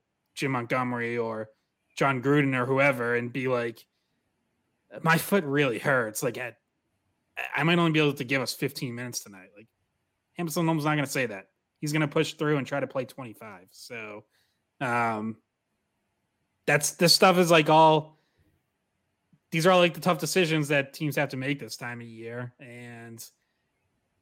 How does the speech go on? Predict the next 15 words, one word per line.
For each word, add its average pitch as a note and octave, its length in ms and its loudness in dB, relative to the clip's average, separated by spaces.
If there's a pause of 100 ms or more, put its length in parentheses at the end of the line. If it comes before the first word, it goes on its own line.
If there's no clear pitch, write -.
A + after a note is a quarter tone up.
(280)
when C#3 200 -2
you B2+ 120 2
lose E3+ 420 10
and D#3+ 60 6
when D3+ 120 6
you C#3 100 4
see D#3 600 0
Lindholm C#3 360 -4
not B2+ 160 0
himself B2+ 480 -8
and B2 80 -12
Ullmark B2 400 -4
not B2+ 140 -6
himself B2 600 -4
and A2 220 -8